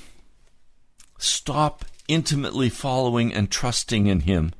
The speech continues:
and we get into our own issues, and we rise up against the Lord God of heaven,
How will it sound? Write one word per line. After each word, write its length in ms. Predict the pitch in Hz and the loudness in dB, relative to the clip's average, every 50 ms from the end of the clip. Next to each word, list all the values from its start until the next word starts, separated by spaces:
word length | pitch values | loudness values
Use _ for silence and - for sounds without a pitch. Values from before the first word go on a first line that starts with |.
| - - - _ - - - - - - _ _ _ _ - | -14 -20 -20 _ -20 -20 -20 -20 -20 -20 _ _ _ _ -8
and 180 | - 117 117 113 | -2 0 0 2
we 120 | 135 131 | 2 0
get 220 | 113 117 147 147 160 | 0 0 0 0 2
into 300 | 165 151 139 143 127 123 | 2 0 0 -2 -2 0
our 200 | 127 123 - - | 0 0 0 0
own 300 | - 156 165 160 160 - - | 0 0 0 0 -2 -2 -2
issues, 680 | 143 147 131 - - 120 98 82 73 73 - - - - - _ - - _ _ _ - - - - - - | -2 -2 0 0 0 0 0 -2 -2 -4 -6 -6 -6 -10 -18 _ -20 -20 _ _ _ -20 -20 -20 -20 -10 -6
and 160 | - 123 113 | -2 -2 0
we 100 | 127 131 | 0 0
rise 480 | 123 104 113 143 151 156 160 151 117 - | 0 0 0 -2 0 0 0 0 0 2
up 280 | 156 143 127 - - - - | 2 2 0 -2 -6 -6 -4
against 540 | - 113 101 107 135 156 156 - - - - | -4 -2 0 2 4 4 4 4 2 2 2
the 80 | 131 131 | 2 2
Lord 280 | 123 127 135 135 113 | 2 4 2 2 2
God 220 | 90 - 127 123 110 | 2 2 4 4 2
of 140 | 107 - - | 2 0 0
heaven, 420 | 131 135 117 110 92 78 76 | 0 0 0 0 0 0 -2